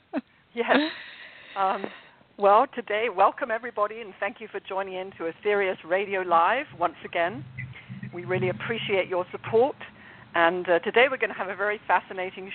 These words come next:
show on the topic that Noemi mentioned, uh, which is an enduringly favorite topic down through the centuries, uh, the wonderful cosmic master Jesus. And the title, as I say, is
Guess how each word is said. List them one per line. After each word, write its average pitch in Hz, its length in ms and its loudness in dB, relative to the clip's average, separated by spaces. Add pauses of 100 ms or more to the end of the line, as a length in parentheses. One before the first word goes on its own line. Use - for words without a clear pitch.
show 170 360 0
on 165 240 -8
the 156 100 -14 (120)
topic - 320 0 (220)
that - 160 -14
Noemi 165 340 -4
mentioned, 170 560 -4 (640)
uh, 156 240 0
which 208 240 -4
is 214 140 -2 (420)
an 202 80 -4
enduringly 214 880 2 (100)
favorite 190 440 0 (120)
topic 202 360 0
down 190 340 4
through 196 120 -6
the 185 100 -10 (100)
centuries, 170 500 -6 (460)
uh, 165 140 2
the 175 100 -4
wonderful 190 720 0 (300)
cosmic 202 420 -2
master 180 480 0
Jesus. 165 480 -6 (640)
And 165 300 0
the 180 140 -8
title, 165 360 2
as 160 100 -4
I 156 140 -16
say, 185 160 6
is 170 60 -4